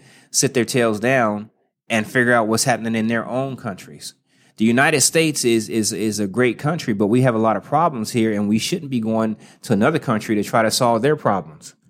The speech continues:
We just shouldn't be. And we shouldn't be sending money, um, unregulated money, money that's not being tracked,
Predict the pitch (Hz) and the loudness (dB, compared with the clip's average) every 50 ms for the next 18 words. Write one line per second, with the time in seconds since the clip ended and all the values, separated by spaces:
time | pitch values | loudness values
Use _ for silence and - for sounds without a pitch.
0 | _ _ _ _ _ _ _ _ _ _ _ _ _ _ _ - 107 117 123 127 | _ _ _ _ _ _ _ _ _ _ _ _ _ _ _ -4 -2 0 2 2
1 | 131 123 - - 151 156 143 107 101 92 90 85 87 87 101 104 107 104 - - | 2 2 2 2 2 2 0 0 -4 -4 -4 -6 -6 -4 0 0 0 0 2 0
2 | 156 147 131 127 123 120 - - 143 143 139 123 110 110 110 110 110 110 107 107 | -2 -2 0 -2 0 0 0 0 0 -2 -2 -2 0 0 0 0 0 0 0 -2
3 | 107 - _ _ _ _ _ _ _ _ _ _ - 101 107 107 107 104 101 101 | -4 -8 _ _ _ _ _ _ _ _ _ _ -2 0 2 2 2 2 2 0
4 | 101 101 98 95 95 92 92 92 _ _ _ - 127 123 110 104 127 165 151 139 | -2 -4 -6 -10 -16 -16 -18 -20 _ _ _ -2 0 0 2 4 2 2 4 4
5 | 123 110 101 95 95 101 101 98 101 101 110 117 - _ _ _ _ _ _ - | 2 2 2 0 0 0 0 0 0 -2 -4 -6 -10 _ _ _ _ _ _ -2
6 | 107 110 120 123 117 113 107 113 107 104 - - 113 113 117 - 85 110 107 101 | 0 2 2 4 2 2 2 2 2 0 0 0 0 0 0 0 -2 -4 -6 -6
7 | 92 90 - - 139 151 117 107 95 - - - | -6 -10 -8 -2 0 0 0 0 -2 -8 -14 -20